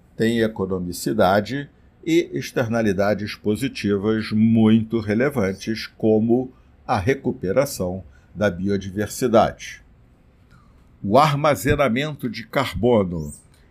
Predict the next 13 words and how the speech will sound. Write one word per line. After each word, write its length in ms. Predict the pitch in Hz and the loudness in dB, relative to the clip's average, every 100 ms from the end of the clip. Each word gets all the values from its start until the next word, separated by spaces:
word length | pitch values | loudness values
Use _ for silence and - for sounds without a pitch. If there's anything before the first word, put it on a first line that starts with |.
| - | -14
em 240 | 85 95 | -10 -8
antigos 560 | 92 90 120 117 110 - | -8 -2 0 2 0 -2
poços 580 | - 107 107 - 107 82 | 0 2 2 -2 -6 -4
de 100 | 107 | -4
petróleo 920 | 113 113 - 113 117 107 90 85 78 - _ _ _ _ - | 0 0 2 6 8 8 4 -2 -6 -12 _ _ _ _ 2
ou 520 | 120 127 113 90 78 - _ _ _ _ _ _ _ _ _ | 8 8 8 4 -2 -14 _ _ _ _ _ _ _ _ _
formações 840 | 107 101 104 98 - 110 104 - | -6 -2 0 0 0 2 2 0
com 180 | - 92 | -2 -2
condições 680 | 92 104 95 - 110 101 90 | 2 2 0 2 4 4 4
geológicas 720 | 98 90 92 92 - 92 82 | 2 4 2 2 -2 -6 -6
similares 1200 | - - 98 92 139 139 95 95 113 120 - - _ _ _ _ _ | -6 -4 -2 2 6 6 6 6 2 0 -4 -6 _ _ _ _ _
é 120 | - 95 | -4 -2
possível 800 | - 156 - 113 98 90 98 | 2 0 2 0 0 0 -2